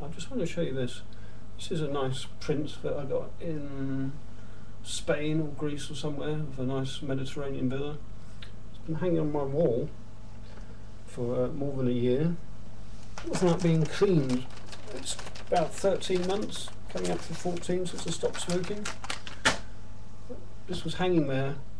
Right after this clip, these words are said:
when I was a smoker, and looks okay there on camera. But look,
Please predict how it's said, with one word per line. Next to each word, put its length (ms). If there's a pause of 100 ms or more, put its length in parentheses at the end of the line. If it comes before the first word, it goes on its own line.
(600)
when 180
I 40
was 160
a 40
smoker, 500 (520)
and 200 (140)
looks 220
okay 300
there 180
on 140
camera. 340 (380)
But 100
look, 280